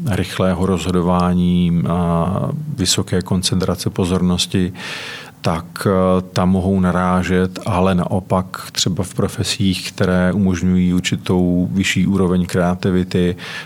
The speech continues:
a tak tam mohou vynikat. Zase není to úplně černobílé, že bychom si řekli, nemůže být A D H D řidič, protože to A D H D nemusí být pouze dysfunkční, ale může být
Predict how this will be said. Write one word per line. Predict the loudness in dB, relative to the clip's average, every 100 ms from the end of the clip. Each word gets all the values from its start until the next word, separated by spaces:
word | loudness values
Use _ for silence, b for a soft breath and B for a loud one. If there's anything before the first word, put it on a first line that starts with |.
| B
a | 0 2 2
tak | 0 -4 -2
tam | -2
mohou | 0 0 0
vynikat. | 0 -2 -2 -6 -6 -16 B B B B -2
Zase | 0 2 2
není | 2 2
to | 0
úplně | 0 0 0
černobílé, | 0 2 2 2 2 2 2
že | 2
bychom | 0 0 0
si | 0
řekli, | -2 0 0 2
nemůže | 2 0 0
být | 0 -2 0
A | 2
D | 2 2
H | 2
D | 2 0
řidič, | 0 0 0 0 -4 -12 B B B B
protože | -4 -2 -2 0 2 2 2 0 0 0 2 2
to | 2 2
A | 2
D | 2
H | 2 2 2
D | 2 2 2 2 0
nemusí | 2 2 2 2 0 0 0
být | 0 0
pouze | 0 2 2 2 2
dysfunkční, | 0 0 0 0 0 -2 0 2 2 2
ale | 2 2 2
může | 2 0
být | 0 0 0